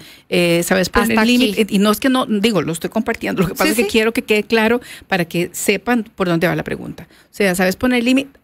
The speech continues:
Speaker 1: límites y autolímites? O sea,
Speaker 2: Correcto.
Speaker 1: ¿verdad? Yo ponerle un límite a una persona
Speaker 2: Sé
Speaker 1: que me
Speaker 2: de-,
Speaker 1: está
Speaker 2: sé que esto sí y esto no.
Speaker 1: Exacto.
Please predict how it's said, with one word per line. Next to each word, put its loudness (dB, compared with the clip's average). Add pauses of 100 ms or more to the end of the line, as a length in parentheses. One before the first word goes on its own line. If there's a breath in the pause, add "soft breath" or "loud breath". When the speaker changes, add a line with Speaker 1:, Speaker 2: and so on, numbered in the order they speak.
Speaker 1:
límites 0
y 2
autolímites? 0
O -6
sea, 2
Speaker 2:
Correcto. -2
Speaker 1:
¿verdad? 0
Yo 0
ponerle 2
un 4
límite 4
a 4
una 2
persona 0 (100)
Speaker 2:
Sé 0
Speaker 1:
que 4
me 2
Speaker 2:
de-, 2
Speaker 1:
está 0
Speaker 2:
sé 2
que 2
esto 0
sí -2
y 0
esto -2
no. 0
Speaker 1:
Exacto. -2